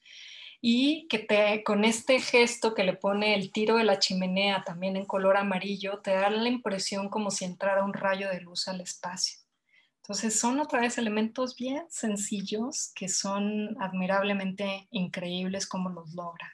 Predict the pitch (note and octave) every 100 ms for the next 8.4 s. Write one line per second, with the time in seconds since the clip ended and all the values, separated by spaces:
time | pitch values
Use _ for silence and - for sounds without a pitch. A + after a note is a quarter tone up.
0 | - A3 - _ _ _ _ _ _ _
1 | _ _ _ _ _ _ - D3+ - -
2 | _ _ _ _ _ _ _ _ _ _
3 | _ _ _ _ _ _ _ _ _ _
4 | _ A#3 A#3+ C4+ C#4 A#3+ A3+ G#3+ B3+ B3
5 | C4 - B3+ B3+ A#3+ B3 C#4 B3 A#3 A3
6 | A3+ A#3+ G#3+ - G3 G3+ A3 G#3+ G#3+ G#3
7 | G3+ G3+ - G#3 G#3 G#3 G3 G3 - A3
8 | - G3+ A#3+